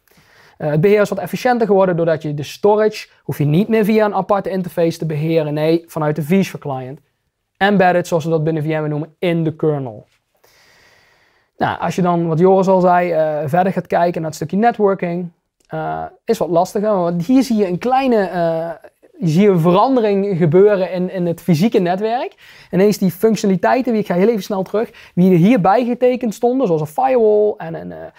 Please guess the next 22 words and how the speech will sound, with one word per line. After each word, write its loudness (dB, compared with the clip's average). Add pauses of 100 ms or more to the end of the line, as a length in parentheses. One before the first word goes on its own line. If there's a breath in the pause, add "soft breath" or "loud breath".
(120)
een -6
switch -2
en -6
een -6
router, 0
die -4
zijn 0
er 4
natuurlijk 0
fysiek 0
nog -6
wel -2
steeds. -2
Maar 0
de 0
functionaliteiten 0
op -12
die -2
fysieke -4
devices -4
zijn -2
verplaatst. -4